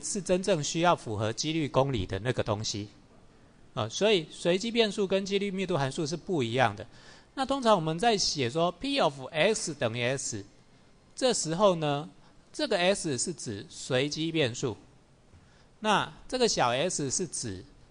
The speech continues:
某个实数值。呃，请注意这一点哦，这一点非常重要。其实这里从来都没有在指定样本是谁，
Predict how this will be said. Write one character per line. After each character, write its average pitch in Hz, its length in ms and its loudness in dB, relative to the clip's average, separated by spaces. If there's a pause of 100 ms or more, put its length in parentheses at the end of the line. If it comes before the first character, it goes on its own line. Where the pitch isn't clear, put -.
(340)
某 123 200 0
个 139 180 0
实 139 220 0
数 170 180 0
值。 107 340 -6 (1700)
呃， 143 120 -4
请 160 220 -4
注 226 140 -4
意 226 80 -4
这 208 160 0
一 196 60 2
点 120 280 -2
哦， 104 180 -4
这 202 140 2
一 208 60 4
点 135 200 4
非 156 140 4
常 131 160 2
重 131 240 -2
要。 113 240 0 (2750)
其 269 200 -2
实 220 220 -4
这 262 200 4
里 156 180 2
从 165 240 8
来 170 180 6
都 196 180 4
没 170 440 0
有 123 200 4
在 180 200 0
指 107 260 -4
定 143 240 -4
样 139 240 0
本 92 180 -4
是 143 140 -6
谁， 107 240 -8